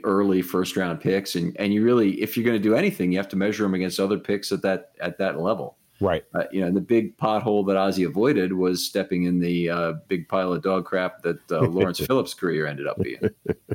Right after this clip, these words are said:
Speaker 1: It's two,
Speaker 2: So
Speaker 1: two metaphors, but you understand what I mean.
Speaker 2: <laughs> Yeah, we spoke very, pr-, uh, very, very briefly before we s-, we fired up this recording,
Speaker 1: Mm-hmm.
Speaker 2: but, uh, maybe that's a good time to bring up the types of risk that there are. So we mentioned Tyler Linderbaum's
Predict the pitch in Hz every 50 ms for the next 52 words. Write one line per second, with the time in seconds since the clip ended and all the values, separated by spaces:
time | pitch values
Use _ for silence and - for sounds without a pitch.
0 | - _ _ _ _ _ _ _ - - - - - - - - - - - -
1 | _ - - - - - - 104 120 110 98 - - 92 90 87 80 - - 87
2 | 80 80 73 - - 69 80 80 69 - - - - - - - - - - -
3 | 196 180 - - 180 - - - 262 202 - 123 131 123 110 117 156 175 190 262
4 | 202 113 135 127 113 110 - - 135 135 - _ - 104 92 120 117 107 98 101
5 | 101 113 110 110 104 98 _ _ _ _ _ _ - - 123 117 113 107 107 120
6 | 156 165 - 120 104 76 _ _ _ _ _ _ _ _ _ - 104 95 - -
7 | 120 117 107 92 85 80 - - - - - 95 90 - - 117 110 107 104 101
8 | - - 92 - - - - - 135 143 135 110 98 90 90 90 92 82 90 92
9 | 90 92 87 87 85 85 87 - _ - 110 101 107 104 104 - - 87 98 -
10 | - 107 98 92 85 - 101 98 92 85 - - - - - - 95 92 90 -
11 | 95 - 85 87 90 92 - - _ - _ _ _ _ _ _ _ - 95 85
12 | - 98 92 95 92 80 80 - 98 101 110 110 113 120 127 - - 127 107 101
13 | 98 - _ _ _ - _ _ _ - - - 113 113 110 104 98 90 92 101
14 | 113 117 117 101 82 107 101 98 98 98 92